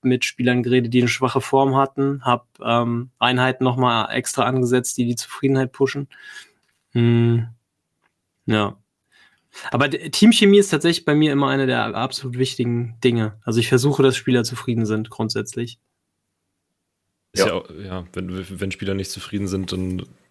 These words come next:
Speaker 2: setzen sie dann deinen Plan, also den taktischen Plan auch nicht so wirklich gut um, ne?
Speaker 1: Ähm, ja, weiß ich nicht, aber ich, ich denk mir einfach, dass man,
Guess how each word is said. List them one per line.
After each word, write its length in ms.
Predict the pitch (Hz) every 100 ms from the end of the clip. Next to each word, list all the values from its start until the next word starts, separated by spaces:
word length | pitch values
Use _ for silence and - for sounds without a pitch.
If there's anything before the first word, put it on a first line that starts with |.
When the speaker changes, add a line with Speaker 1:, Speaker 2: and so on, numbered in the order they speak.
| -
Speaker 2:
setzen 340 | 92 95 101
sie 100 | 92
dann 240 | 92 92
deinen 140 | 90 95
Plan, 380 | - 98 95 90
also 100 | -
den 100 | 90
taktischen 360 | 90 92 - 92
Plan 260 | - 98
auch 140 | 92 -
nicht 140 | 92
so 140 | - 92
wirklich 320 | - 92 - _ _ _ -
gut 100 | -
um, 160 | 90
ne? 160 | 87 92 _ _ _ _ _ _ _ - - - - - - - - 151
Speaker 1:
Ähm, 400 | 160 143 117 113
ja, 380 | 117 123 135
weiß 240 | 117 123 135
ich 160 | 147
nicht, 220 | 143 135 139
aber 260 | 131 135
ich, 260 | 135 123 - -
ich 180 | 135 -
denk 200 | 143 139
mir 140 | 143
einfach, 420 | 135 143 - 139 -
dass 240 | 135 -
man, 380 | 139 135 131